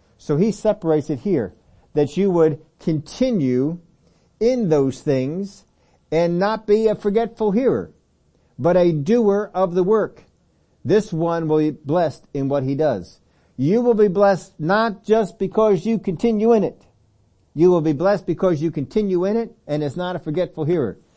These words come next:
Now his whole thing here, he's been talking about under fire. You're under trials. You're under test. You need to endure. You need to outlast this test. If I am not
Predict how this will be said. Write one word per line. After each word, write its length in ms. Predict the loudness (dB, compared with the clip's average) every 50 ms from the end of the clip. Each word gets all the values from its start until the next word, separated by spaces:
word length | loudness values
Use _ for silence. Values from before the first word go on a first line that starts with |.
| _ _ _ _ _ -8
Now 160 | -6 -4 0
his 220 | 2 2 2 2 0
whole 260 | 0 0 0 0 0
thing 240 | -2 -2 -2 0 -2
here, 240 | -2 0 -2 -2
he's 180 | -2 -2 -4 -2
been 160 | -4 -6 -6
talking 360 | -4 -4 -4 -4 -2 -4 -4
about 340 | 0 2 2 2 2 0 -4 -6
under 540 | -4 -2 -2 -2 -2 0 2 2 2 2 0 -6 _ _ _ _ _
fire. 340 | 0 2 4 4 4 2 2
You're 300 | 0 2 2 0 0 0
under 320 | -2 -2 0 0 0 -2
trials. 500 | -2 -2 0 0 2 2 2 2 0 0
You're 180 | 0 0 0 0
under 180 | -2 -2 -6
test. 500 | -6 -6 -2 -2 -2 -2 -4 -10 -20 _ _ _ _ _ _ _ _ _
You 180 | -2 0 2 4
need 220 | 4 2 2 2
to 140 | 2 2 2
endure. 440 | 2 2 2 4 6 8 8 8 6
You 200 | 6 2 0 0
need 180 | 0 0 2
to 80 | 2 2
outlast 760 | 4 4 2 0 0 -2 -2 -2 -2 0 -2 -4 -6 -6 -2
this 280 | 0 0 0 -2 -6
test. 460 | _ 0 4 4 4 4 0 -8 _ _ _ _ _ _ _ _ 0
If 180 | 0 0 0 -2 -8 -10
I 340 | -4 -2 0 0 2 0 0
am 520 | 0 -2 -2 -2 -2 -2 -2 -2 -2 -2
not 480 | -2 -2 -4 -4 -6 -8 -10 -14 -20